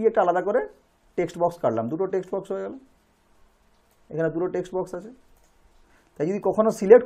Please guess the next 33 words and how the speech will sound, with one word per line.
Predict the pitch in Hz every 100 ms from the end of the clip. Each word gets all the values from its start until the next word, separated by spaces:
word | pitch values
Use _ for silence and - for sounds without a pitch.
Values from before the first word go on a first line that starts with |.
| 202
করি, | 151 - -
সাপোজ | 170 202 190
ধরুন | 220 214
এখন, | 190 208 -
এখন | 165 196 185
মনে | 196
হচ্ছে | 196 240
আমি | 214 208
এই | 185 175
লাইনটাকে | 170 180 196 185
সিলেক্ট | 175 185
করে | 208 254 262 - _ 143
এখন | 180 156
বারো | 131 170 175
পয়েন্ট | 196 202
আছে, | 240
আমি | 247 160
এগারো | 151 151
পয়েন্ট | 151 131
করব, | 101 - - _ _ - - _ _ _ _ _ _
তাহলে | - 156
পি | - 214 202
কিন্তু | 226 220 240 240
আর | 381 - - _ -
মুভমেন্ট | 151 175 196 190
করছে | 175 - 127
না, | 127
কারণ | 175
ও | 202
তো | 214
আলাদা, | 220 175 - - _ _ _ _ _ _ _ _ _ _ _ _ 117
বুঝতে | 131 170
পেরেছি? | 196 127